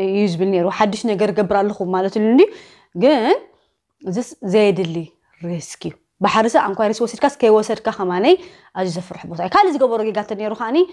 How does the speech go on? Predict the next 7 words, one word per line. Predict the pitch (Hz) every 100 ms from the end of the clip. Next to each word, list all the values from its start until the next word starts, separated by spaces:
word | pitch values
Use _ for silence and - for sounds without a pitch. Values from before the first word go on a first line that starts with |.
| - _ _
እ፣ | 190 180
ኣብ | 175 240
ውሽጢ | 262 -
ባሕሪ | 233 220 190 - _ -
ዝንጥቓ | 185 226 220 240 220 196
ሳብማሪናት | 185 202 202 202 202 233 349 - _ _ _ -
ዘይስርሖ | 285 277 233 220 220